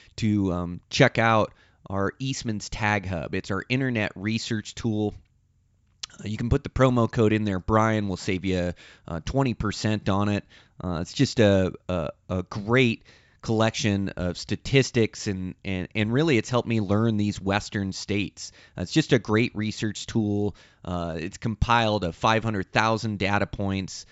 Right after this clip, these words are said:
Uh, just an amazing program. So if you guys are in the market for that, make sure to check that out as well.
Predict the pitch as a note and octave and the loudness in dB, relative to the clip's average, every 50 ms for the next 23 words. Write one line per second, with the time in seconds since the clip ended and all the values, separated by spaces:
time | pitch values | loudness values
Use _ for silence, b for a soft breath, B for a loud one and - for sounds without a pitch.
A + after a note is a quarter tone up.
0 | b b b b - E2+ F2 F2 F2 - C3+ - - B2 B2 A2 G#2+ G#2 G#2+ G#2+ | b b b b -10 -8 -6 -4 -2 -2 -2 -2 -2 -2 -2 -2 0 0 -2 -2
1 | A2 G#2+ G2+ - - G#2 G2 F#2 - G2 F#2+ F#2 F#2 - - G2+ F#2+ - A#2+ G#2 | -2 -4 -6 -2 0 0 0 0 -2 -4 -4 -4 -4 -4 -4 -4 -2 -2 0 2
2 | B2 A#2+ G#2+ A#2 A2+ A2+ A2 A2 G#2 G#2 G#2 G#2+ - - - - G#2 F#2+ G2+ A2 | 2 2 2 2 0 0 0 0 0 0 0 0 -2 -4 -6 -6 -4 -2 0 2
3 | A2+ G#2 - - - F#2 F#2+ G2+ F#2 - - G#2 F#2+ F2+ F#2 - - - G2 F#2 | 2 0 0 -4 -6 -4 -4 -4 -4 -4 -4 -2 -2 -2 -2 -2 -2 -2 -2 -2
4 | - - G2 F#2+ G2+ G#2 G2 G2 F#2+ F#2 F2 F2+ - G#2+ G#2+ A2+ A#2+ A#2+ B2 - | -2 -2 -2 0 2 2 2 0 0 0 -2 -2 -2 0 2 4 4 2 0 -2